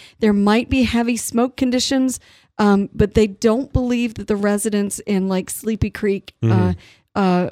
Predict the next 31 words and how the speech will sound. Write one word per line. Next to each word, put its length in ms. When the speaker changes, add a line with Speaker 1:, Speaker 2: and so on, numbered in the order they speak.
Speaker 1:
in 220
Sleepy 360
Hollow 340
and 100
the 60
Woods 260
Resort 340
communities 560
are 140
in 140
any 260
danger. 420
But 300
they 100
said, 240
"If 120
you 60
see 200
fire, 340
of 80
course 280
you 60
can 140
call 320
nine 280
one 200
one." 300
But, 200
but 180
their 100
words 380